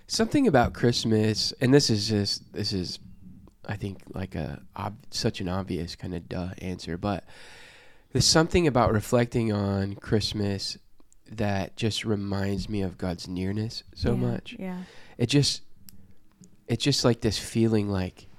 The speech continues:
Speaker 1: he's so much closer than you think.
Speaker 2: Mm-hmm.
Speaker 1: And, like,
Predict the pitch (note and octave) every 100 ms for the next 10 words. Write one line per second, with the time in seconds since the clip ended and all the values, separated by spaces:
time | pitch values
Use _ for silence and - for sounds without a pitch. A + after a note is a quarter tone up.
0 | - - _ _ - - - - A2 A2
1 | F#2+ - G2+ G2+ G2 F#2 F#2 F2 - F2
2 | F2+ A2+ - - A3 G3+ G3+ G3 F#3+ -
3 | - - G#2+ A2+ G#2+ G#2 G#2 - - -
4 | - - - _ - - A2